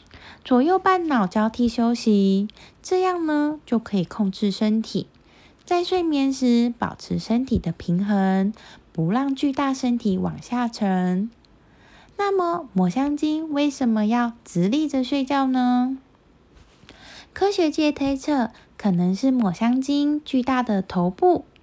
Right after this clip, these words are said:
肺部等重要的部位都集中在上半身，比尾部的浮力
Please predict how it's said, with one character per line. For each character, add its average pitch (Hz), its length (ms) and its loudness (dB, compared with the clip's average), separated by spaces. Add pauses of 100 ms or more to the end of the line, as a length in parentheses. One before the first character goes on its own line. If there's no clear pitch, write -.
(140)
肺 226 180 4
部 214 360 0 (260)
等 165 240 0
重 320 200 0
要 330 220 2
的 254 320 0
部 311 300 0
位 320 340 0
都 214 180 0
集 196 200 -2
中 208 260 0
在 208 240 -2
上 202 320 -2
半 208 240 0
身， 285 400 0 (500)
比 311 160 4
尾 370 200 4
部 311 180 0
的 262 160 2
浮 208 280 0
力 233 260 4